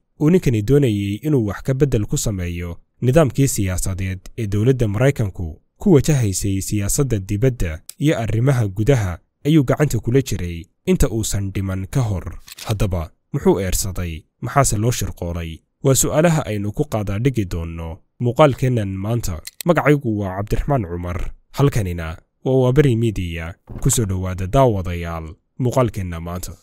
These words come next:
John F Kennedy wuxuu ahaa madaxweynihii soddon iyo shanaad iyo qofkii ugu da'da yaraa ee qabta xilka madaxweynaha Maraykanka. Wuxuu ka soo jeeday qoys siyaasadda iyo ganacsiga caan ku ah.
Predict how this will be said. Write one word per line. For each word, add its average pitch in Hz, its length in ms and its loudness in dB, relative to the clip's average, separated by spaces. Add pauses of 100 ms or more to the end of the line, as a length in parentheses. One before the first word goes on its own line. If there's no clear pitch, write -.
(400)
John 151 180 4
F 107 200 -8
Kennedy 90 540 -4 (240)
wuxuu 113 340 0
ahaa 92 200 -6
madaxweynihii 104 640 -2
soddon 92 320 -4
iyo 85 180 -8
shanaad 87 420 -8 (320)
iyo 123 180 0
qofkii 110 440 -2
ugu 113 180 0
da'da 107 300 -2
yaraa 85 460 -6 (280)
ee 131 100 -2
qabta 123 300 -2
xilka 147 280 -4
madaxweynaha 98 600 -6
Maraykanka. 92 680 -6 (260)
Wuxuu 175 200 0
ka 175 100 4
soo 135 140 0
jeeday 95 360 -4 (100)
qoys 110 400 -2 (180)
siyaasadda 110 720 0 (200)
iyo 107 200 -2
ganacsiga 120 600 -2
caan 120 200 0
ku - 220 -2
ah. 82 220 -8